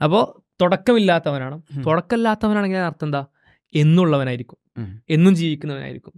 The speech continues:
Speaker 2: ഉം.
Speaker 1: അപ്പൊ ഇത്തരം ക്വാളിറ്റീസ്, ഇനി ഏതെങ്കിലും ക്വാളിറ്റീസ് നമ്മള്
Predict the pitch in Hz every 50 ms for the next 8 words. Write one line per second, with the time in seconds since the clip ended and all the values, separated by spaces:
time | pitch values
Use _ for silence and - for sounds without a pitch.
0 | _ - 117 113 113 - _ _ - - 247 254 254 254 - 302 311 302 269 214
1 | - _ _ - 214 214 185 202 - 180 151 147 - 160 165 170 - - 170 170
2 | 170 175 175 175 165 180 170 170 165 175 170 - 170 165 165 170 170